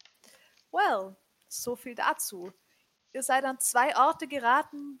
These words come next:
die lore-technisch, backstory-technisch durchaus, äh, interessant waren. Ihr habt erfahren, was Ara,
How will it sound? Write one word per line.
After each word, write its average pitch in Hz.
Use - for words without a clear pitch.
die 277
lore-technisch, 277
backstory-technisch 277
durchaus, 294
äh, 285
interessant 277
waren. 185
Ihr 202
habt 196
erfahren, 202
was -
Ara, 269